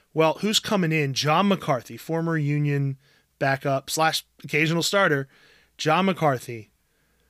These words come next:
who was known as a, a penalty shot stopping whiz. So it's like, the Union are either gonna lose to John McCarthy or they're going to win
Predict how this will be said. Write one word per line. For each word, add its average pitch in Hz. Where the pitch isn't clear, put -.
who 180
was 165
known 180
as 156
a, -
a 139
penalty 151
shot 135
stopping 135
whiz. 120
So 165
it's 156
like, 151
the 160
Union 226
are 208
either 185
gonna 165
lose 175
to 175
John 147
McCarthy 151
or 170
they're 170
going 170
to 156
win 180